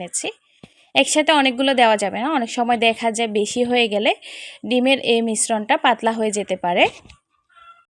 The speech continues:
তাই যতটুকু লাগে অল্প অল্প করে দিয়ে এটাকে মিশিয়ে নিতে হবে। আমার এখানে তিন টেবিল চামচের মতো অরেঞ্জ জুস লেগেছে, আপনাদের আরও কম বা বেশি লাগতে পারে ময়দার ধরন বুঝে। অরেঞ্জ জুসটাকে আমি খুব ভালো মতো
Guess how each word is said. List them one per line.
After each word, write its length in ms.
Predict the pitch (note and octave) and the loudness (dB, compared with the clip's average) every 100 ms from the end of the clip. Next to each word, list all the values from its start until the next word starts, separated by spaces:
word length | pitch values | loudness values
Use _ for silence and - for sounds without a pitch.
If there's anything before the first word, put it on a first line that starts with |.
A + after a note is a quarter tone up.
| _ - | _ 4
তাই 120 | C#4+ C4+ | 6 6
যতটুকু 440 | C4+ D4 D4+ D4 D#4 | 4 4 0 0 4
লাগে 200 | B3 A3 E4 | 4 6 6
অল্প 160 | C#4 A#3 B3+ | 6 4 2
অল্প 120 | B3 B3+ | 2 0
করে 160 | B3+ C4 A3+ | 4 4 2
দিয়ে 140 | C4 D#4 | 0 2
এটাকে 220 | B3+ C4 B3+ | 0 0 0
মিশিয়ে 340 | A#3 A3 B3 A#3 | -2 0 0 2
নিতে 220 | G#3 G3+ G3+ G3+ | 0 -2 -4 0
হবে। 260 | F#3 A3+ F4 - - - - - - - _ _ - - | 0 2 0 -6 -20 -20 -20 -20 -20 -20 _ _ -10 0
আমার 180 | C4+ D4 D#4 | 4 4 4
এখানে 180 | D#4 D#4+ D4 | 2 0 0
তিন 100 | C#4 C4 | 0 2
টেবিল 220 | B3+ C4 | 2 2
চামচের 360 | C#4 C4+ C#4 C#4+ C4+ | 2 0 0 0 0
মতো 140 | C4+ B3 | -2 2
অরেঞ্জ 200 | G#3 A3+ A#3 | 2 2 0
জুস 140 | A#3+ A#3+ | -2 0
লেগেছে, 300 | A3 F#3+ - F4+ | 0 0 0 2
আপনাদের 320 | C#4+ B3+ B3+ C4 - - - A#3 | 2 2 2 2 -2 -14 0 4
আরও 140 | B3 A#3+ | 4 4
কম 180 | B3 B3 A#3+ | 4 4 4
বা 80 | B3 A3+ | 4 4
বেশি 200 | A3 - A3+ | 2 0 0
লাগতে 220 | G#3 - G3 | 0 -4 -2
পারে 140 | G3+ D#4 | 0 2
ময়দার 300 | C4 A3+ A#3 G#3+ | 2 4 2 0
ধরন 240 | A#3 A3 G#3 G3 | 0 2 0 -4
বুঝে। 260 | F#3+ G#3+ F#4 - _ _ _ _ _ _ _ _ _ _ - | -4 0 0 -2 _ _ _ _ _ _ _ _ _ _ 6
অরেঞ্জ 280 | C#4 D4 D4 | 8 8 6
জুসটাকে 320 | D4 D#4 D4+ D4+ | 4 2 6 6
আমি 100 | D4 | 4
খুব 100 | D4 C#4 | 2 2
ভালো 140 | C4+ B3 | 2 2
মতো 140 | B3+ | 0